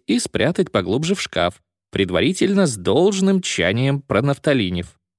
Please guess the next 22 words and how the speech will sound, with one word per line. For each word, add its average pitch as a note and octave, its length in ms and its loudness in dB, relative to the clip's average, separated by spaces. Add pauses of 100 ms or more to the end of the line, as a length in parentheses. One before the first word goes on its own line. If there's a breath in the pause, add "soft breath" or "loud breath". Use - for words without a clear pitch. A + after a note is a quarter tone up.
(480)
А - 80 -4
если F2+ 300 0
у G#2+ 80 0
вас G#2 220 0
взаправду G#2 640 -2
вырастут G#2 460 -2
крылья, C#3+ 480 -2 (220)
пусть F#3+ 240 0
даже E3+ 240 2
крохотные D3+ 560 0
страусиные, A#2+ 800 -2 (260)
то - 160 -2
пеняйте A#2 680 -2
на G2+ 120 0
себя. F#2 500 -4 (640)
Ваши D#3 320 0
родные C3+ 380 2
и - 20 0
близкие A#2+ 500 0
всегда A2 380 0
на A#2 120 0
чеку, B2+ 460 -2